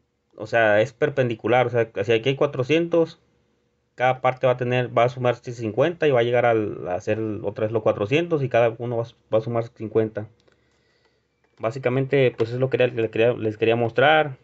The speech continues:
Este, yo sé que, este, puede servir, puede ser muy útil. Digamos, si no tienen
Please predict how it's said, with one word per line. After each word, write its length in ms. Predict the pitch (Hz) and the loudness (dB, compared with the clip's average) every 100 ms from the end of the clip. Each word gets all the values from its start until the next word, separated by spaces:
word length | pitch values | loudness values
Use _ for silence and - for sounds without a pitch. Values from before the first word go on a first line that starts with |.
| - | -8
Este, 720 | 110 - - 104 101 101 98 _ | -8 -6 -2 2 4 2 -2 _
yo 80 | 107 | -4
sé 160 | 120 | -4
que, 400 | 117 120 107 98 110 _ _ _ _ _ _ _ _ _ _ _ _ _ _ - | -2 0 2 0 -4 _ _ _ _ _ _ _ _ _ _ _ _ _ _ -16
este, 960 | 104 101 _ 101 101 98 95 92 - - | -14 -14 _ -4 -2 0 -2 -4 -8 -2
puede 200 | 113 123 | 2 2
servir, 400 | 139 120 123 127 | 2 0 0 -2
puede 220 | - 120 | 0 2
ser 120 | 143 | 2
muy 200 | 139 139 | 2 2
útil. 380 | 170 170 170 165 _ _ _ _ 117 | 0 0 -4 -6 _ _ _ _ -6
Digamos, 420 | 117 117 127 131 | 0 2 0 -2
si 80 | 127 | -2
no 140 | 123 | 0
tienen 640 | 131 139 131 120 107 104 | 2 2 2 0 -2 -6